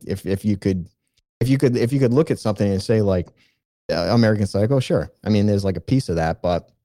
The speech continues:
what helped me on days of actually shooting C E O was I realized, like, there was things we never used. Maybe it's because I,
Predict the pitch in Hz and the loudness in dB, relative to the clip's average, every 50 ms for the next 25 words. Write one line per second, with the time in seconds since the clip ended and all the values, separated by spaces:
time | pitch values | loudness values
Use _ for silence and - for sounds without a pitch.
0 | _ _ _ _ _ _ _ _ _ _ - 113 107 85 135 135 - - 110 117 | _ _ _ _ _ _ _ _ _ _ -2 0 0 2 2 2 2 2 2 2
1 | 131 156 143 107 95 87 - _ _ _ _ _ _ - 101 104 104 95 110 113 | 4 4 2 2 0 -4 -8 _ _ _ _ _ _ -4 -2 0 0 2 2 2
2 | 120 127 113 107 98 98 92 95 - - 98 92 85 - - - 123 117 110 104 | 2 2 2 0 0 0 0 -2 -2 -4 -4 -4 -4 -4 -4 0 0 2 2 0
3 | 92 82 - - 110 95 82 82 87 98 117 135 131 101 90 85 80 85 85 - | 0 -2 -4 -4 -4 -2 -2 0 0 2 2 2 2 0 0 -2 -2 -4 -4 -6
4 | - - _ _ _ _ _ _ _ _ _ _ _ - 110 101 113 127 143 156 | -10 -12 _ _ _ _ _ _ _ _ _ _ _ -2 0 2 2 2 2 2
5 | 143 131 113 110 104 95 - - 101 95 90 87 - - - - _ _ _ _ | 2 2 2 2 0 -2 -2 -2 -2 -2 -2 -2 -4 -10 -20 -20 _ _ _ _
6 | - 113 107 107 - - - 151 151 156 151 131 120 117 113 110 110 110 107 98 | -4 -2 0 0 -2 -2 -2 0 0 0 0 0 0 2 2 2 2 0 0 0
7 | 92 98 101 95 80 67 - - - - - 107 139 185 196 185 160 117 - - | 0 2 2 0 0 -2 -6 -10 -12 -8 -4 0 0 2 2 2 2 0 0 -2
8 | 117 - 110 95 98 90 | -2 0 0 0 -2 -2